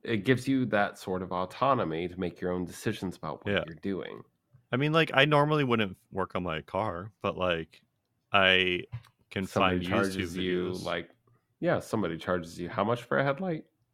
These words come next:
Speaker 2: It's
Speaker 1: Eighty bucks?
Speaker 2: seventy dollars and then
Speaker 1: Yeah.
Speaker 2: probably, like, I don't know. It's a hundred and, yeah. a hundred and ten dollars an hour, basically,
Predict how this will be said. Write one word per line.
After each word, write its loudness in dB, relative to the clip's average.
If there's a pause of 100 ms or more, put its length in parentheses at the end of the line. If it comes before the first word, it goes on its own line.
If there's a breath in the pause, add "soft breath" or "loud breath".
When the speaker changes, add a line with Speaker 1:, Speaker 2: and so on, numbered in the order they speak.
(140)
Speaker 2:
It's -2
Speaker 1:
Eighty 0
bucks? 4
Speaker 2:
seventy 2
dollars -2
and -2
then -2
Speaker 1:
Yeah. 4
Speaker 2:
probably, 0
like, 0 (1400)
I -4
don't -10 (120)
know. -20 (1500)
It's -6 (260)
a 4
hundred 2
and, -2 (100)
yeah. -12 (1400)
a -4
hundred 0
and -2
ten -2
dollars -2
an -6
hour, -4
basically, -10